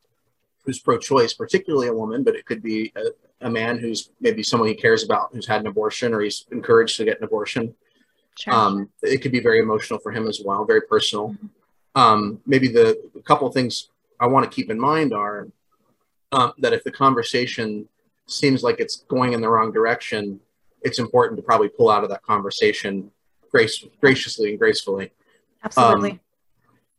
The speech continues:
Speaker 1: uh, because you don't, you're not trying to create pain. Um, and so be very attuned to that. But maybe the, the other thing is,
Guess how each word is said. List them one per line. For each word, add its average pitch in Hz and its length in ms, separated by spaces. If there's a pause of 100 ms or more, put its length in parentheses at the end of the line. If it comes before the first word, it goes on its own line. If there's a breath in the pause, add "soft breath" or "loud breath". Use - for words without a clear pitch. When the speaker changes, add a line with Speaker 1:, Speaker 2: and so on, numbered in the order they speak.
(120)
Speaker 1:
uh, 104 140
because 113 280
you 120 80
don't, 123 160
you're 123 80
not 117 160
trying 107 280
to 101 140 (320)
create 110 380 (140)
pain. 101 400 (640)
Um, 104 400 (560)
and 147 100
so 143 140
be 131 180
very 131 300
attuned 120 400
to 110 100
that. 90 240 (1700)
But 143 80
maybe 160 260
the, 143 180
the 123 140
other 156 220
thing 123 240
is, 107 480